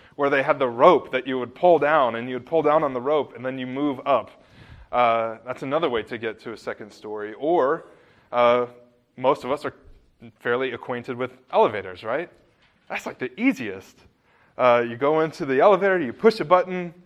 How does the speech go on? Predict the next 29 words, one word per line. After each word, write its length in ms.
you 100
wait, 320
it 140
dings, 320
the 60
doors 280
open, 380
you 80
walk 240
out. 200
Like, 140
that's 200
the, 240
the 180
easiest 480
way 220
for 200
us 240
to 120
get 420
to 100
the 60
second 280
story. 500
But 80
here's 240
the 100
idea. 420
Stairs 600